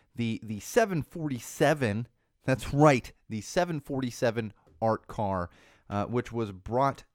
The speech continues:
to Burning Man by, I don't even care the name of the art. Yeah, I don't care the name of it. I had it right in front of me and then I lost it. Uh, so the seven forty-seven, which,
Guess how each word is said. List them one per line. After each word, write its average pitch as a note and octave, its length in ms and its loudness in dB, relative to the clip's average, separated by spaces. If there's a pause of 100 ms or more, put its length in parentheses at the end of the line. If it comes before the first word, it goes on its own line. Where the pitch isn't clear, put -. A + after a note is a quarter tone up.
(100)
to F#3 560 4 (800)
Burning C#3 320 0
Man C3+ 500 -2 (220)
by, A#2 420 -2
I A#2 100 -4
don't A#2 100 0
even F#2 200 -4
care F#2+ 380 -8
the F2+ 100 -8
name F2+ 260 -6
of E2+ 60 -8
the E2 80 -10
art. F2+ 260 -12
Yeah, A2+ 240 -6
I C3 40 -6
don't C3 160 -4
care G2+ 160 -8
the F2+ 60 -6
name F2+ 200 -8
of F2+ 60 -10
it. - 60 -8
I B2 60 -4
had A#2 200 -4
it F2+ 80 -6
right F#2 140 -8
in F2 80 -10
front F#2 240 -10
of F2 60 -8
me F2 80 -6
and F2 120 -8
then F2 80 -4
I F2 60 -4
lost F2+ 380 -6
it. F#2+ 120 -6 (460)
Uh, G#2+ 140 0
so - 160 -6
the F3 80 -2
seven B3+ 240 2
forty-seven, D#3 420 2
which, C3 200 0